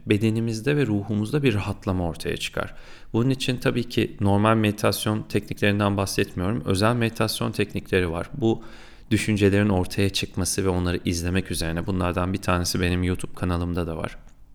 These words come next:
Uygulayabileceğiniz güzel bir meditasyon tekniği.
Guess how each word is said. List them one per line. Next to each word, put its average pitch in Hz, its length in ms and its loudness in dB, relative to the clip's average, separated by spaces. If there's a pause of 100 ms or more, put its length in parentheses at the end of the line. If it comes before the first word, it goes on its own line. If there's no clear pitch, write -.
(460)
Uygulayabileceğiniz 92 960 2
güzel 90 300 2
bir 87 60 0
meditasyon 80 640 -4
tekniği. - 440 -8